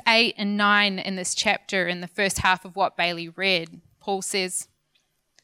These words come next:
"Remember Jesus Christ, risen from the dead,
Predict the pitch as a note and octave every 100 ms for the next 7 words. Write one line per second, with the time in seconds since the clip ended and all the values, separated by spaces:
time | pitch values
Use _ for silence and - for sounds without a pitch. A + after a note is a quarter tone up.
0 | _ _ _ _ _ _ A#3 A#3 A#3+ B3+
1 | C#4 A#3+ A#3+ G#3 G#3+ - - D#3 D#3+ -
2 | - - - _ _ _ _ _ _ _
3 | _ _ _ _ _ - B3 A#3+ C4 B3
4 | A#3+ A3 F#3 E3 E3 F#3+